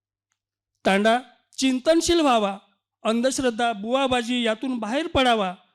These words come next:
त्याने विज्ञान युगाची कास धरावी याची तळमळ आणि उद्वेग त्यांच्या संपूर्ण साहित्यातून आपल्याला दिसून येतो. त्यांची प्रचंड साहित्यिक संपदा आहेत. धरतीचे धनी,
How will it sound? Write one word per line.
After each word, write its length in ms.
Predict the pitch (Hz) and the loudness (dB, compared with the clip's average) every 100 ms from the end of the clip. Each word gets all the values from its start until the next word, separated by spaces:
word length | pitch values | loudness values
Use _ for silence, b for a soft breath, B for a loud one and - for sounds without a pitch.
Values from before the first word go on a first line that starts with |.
| _ _ _ | _ _ _
त्याने 280 | 247 247 277 | -2 0 0
विज्ञान 420 | 233 233 277 320 | -2 -2 0 2
युगाची 340 | 330 302 294 311 | 2 2 0 -2
कास 380 | - 240 285 302 | -4 -4 -2 2
धरावी 480 | 247 262 247 214 214 - b - | 4 6 6 4 2 -6 b -4
याची 280 | 220 220 285 - | -4 -2 -4 -2
तळमळ 360 | 247 233 269 320 415 _ _ _ - | -2 0 2 0 -2 _ _ _ -12
आणि 260 | 226 269 | -8 -6
उद्वेग 480 | 247 226 220 285 233 196 - _ _ | -4 2 6 6 4 0 -18 _ _
त्यांच्या 480 | 254 214 247 226 226 - _ - | -6 -4 -2 -2 -2 -8 _ -2
संपूर्ण 420 | 226 214 254 240 | 0 2 0 0
साहित्यातून 640 | 240 196 208 190 208 202 220 | -2 -4 -6 -2 -2 0 2
आपल्याला 400 | 180 180 185 269 440 - _ _ _ - | 2 2 4 2 0 -8 _ _ _ 0
दिसून 440 | 247 254 269 269 | 2 4 4 4
येतो. 320 | 208 - 160 _ _ _ _ _ _ _ _ _ _ _ _ _ _ _ _ _ _ | 4 0 -10 _ _ _ _ _ _ _ _ _ _ _ _ _ _ _ _ _ _
त्यांची 260 | 247 254 359 | 0 2 0
प्रचंड 480 | - 247 330 339 339 | 0 -2 0 0 0
साहित्यिक 440 | 285 262 247 302 | 2 0 2 0
संपदा 400 | - 269 262 269 | 0 2 2 2
आहेत. 180 | 254 214 - _ _ _ _ | 2 0 -4 _ _ _ _
धरतीचे 480 | 180 240 233 254 262 | 2 2 2 -2 0
धनी, 360 | 233 240 240 | 0 0 0